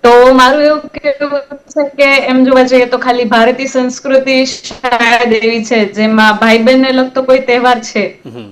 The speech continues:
Speaker 1: બાકી generally આપણે જોઈએ તો બધા ક્રિસમસ ને એવું બધું થતું હોય છે. તો એમ ખાસ, અ, લકી છે આપણે કે ભારતીય સંસ્કૃતિમાં આપણા બધો બે પ્રસંગો છે, જે બે તહેવારો છે, એમાં આપણે માણી શકીએ છીએ.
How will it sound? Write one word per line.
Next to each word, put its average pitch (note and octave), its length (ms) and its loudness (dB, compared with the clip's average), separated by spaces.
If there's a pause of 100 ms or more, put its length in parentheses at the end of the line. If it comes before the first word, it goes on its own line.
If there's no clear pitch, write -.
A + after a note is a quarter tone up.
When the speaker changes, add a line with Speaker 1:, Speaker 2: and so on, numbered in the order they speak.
Speaker 1:
બાકી A3+ 220 -6
generally A#3+ 380 0
આપણે B3 220 2
જોઈએ A#3+ 260 0
તો A#3+ 300 -2
બધા A#3 180 2
ક્રિસમસ A3+ 580 -4
ને A#3 40 -4
એવું A#3 100 -2
બધું C#4+ 180 -2
થતું D#4 280 0
હોય A3+ 140 4
છે. G#3 440 -6 (140)
તો A#3 180 4
એમ C4 300 0
ખાસ, C#4 440 0
અ, C4+ 200 2
લકી B3+ 320 -2
છે C#4 120 -2
આપણે B3+ 220 0
કે A#3+ 140 -2
ભારતીય A#3 380 0
સંસ્કૃતિમાં A#3+ 840 -2
આપણા A3+ 220 0
બધો A3 300 2
બે A3 180 2
પ્રસંગો A3+ 520 -2
છે, A3 240 0
જે G#3+ 140 -2
બે A3 280 2
તહેવારો A3+ 440 2
છે, A3 120 -4
એમાં G#3 280 0
આપણે G#3+ 200 0
માણી G#3 280 2
શકીએ A#3 400 -4
છીએ. C4 140 -2